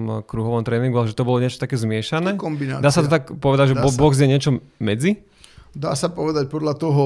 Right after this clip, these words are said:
Speaker 2: či budete robiť tieňový box, alebo budete udierať do vreca. To znamená, že čím viac, e, budete prekonávať odpor a čím viac budete búchať do vreca, tým to viac bude silové. Ak budete iba skákať, behať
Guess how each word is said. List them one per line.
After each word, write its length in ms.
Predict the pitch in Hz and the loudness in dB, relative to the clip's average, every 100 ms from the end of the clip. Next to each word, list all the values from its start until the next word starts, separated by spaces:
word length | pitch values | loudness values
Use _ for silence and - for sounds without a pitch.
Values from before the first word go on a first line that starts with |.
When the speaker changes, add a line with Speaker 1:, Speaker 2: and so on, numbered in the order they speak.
| 139 | 0
Speaker 2:
či 140 | - 170 | -6 -8
budete 340 | 170 170 143 | -6 -6 -6
robiť 260 | 156 143 139 | -8 -8 -10
tieňový 420 | - 156 160 156 151 | -8 -6 -6 -4 -4
box, 360 | 156 151 131 | -4 -4 -6
alebo 240 | 147 139 139 | -8 -6 -6
budete 320 | 139 139 139 | -8 -8 -8
udierať 420 | 135 135 139 135 | -8 -6 -6 -6
do 140 | 139 | -6
vreca. 400 | 139 143 139 143 | -6 -6 -6 -8
To 100 | 135 | -8
znamená, 460 | 127 135 139 139 135 | -8 -8 -6 -6 -6
že 160 | 131 131 | -6 -8
čím 320 | - 147 139 | -6 -4 -2
viac, 340 | 139 143 139 135 - | -2 -2 -4 -6 -8
e, 180 | 135 | -6
budete 380 | 135 135 135 135 | -6 -6 -6 -6
prekonávať 1000 | 135 135 135 143 139 135 135 135 131 131 139 | -8 -8 -8 -8 -6 -4 -4 -4 -6 -8 -8
odpor 480 | 139 139 185 208 | -8 -8 -6 -4
a 100 | 170 | -4
čím 240 | - - 143 | -8 -8 -6
viac 160 | 143 | -6
budete 320 | 127 139 143 147 | -8 -8 -8 -8
búchať 380 | 143 143 147 | -8 -10 -10
do 100 | 139 | -8
vreca, 320 | 147 160 156 165 | -6 -6 -6 -10
tým 220 | 156 139 | -8 -10
to 80 | 139 | -8
viac 180 | 135 131 | -8 -6
bude 200 | 135 131 | -8 -8
silové. 560 | - 143 160 175 175 | -8 -6 -4 -4 -4
Ak 160 | 151 135 | -6 -8
budete 400 | 139 139 131 139 | -8 -8 -6 -8
iba 180 | 131 131 | -8 -8
skákať, 640 | - 147 135 135 139 123 | -10 -10 -8 -8 -8 -8
behať 480 | 135 139 135 139 | -8 -8 -6 -8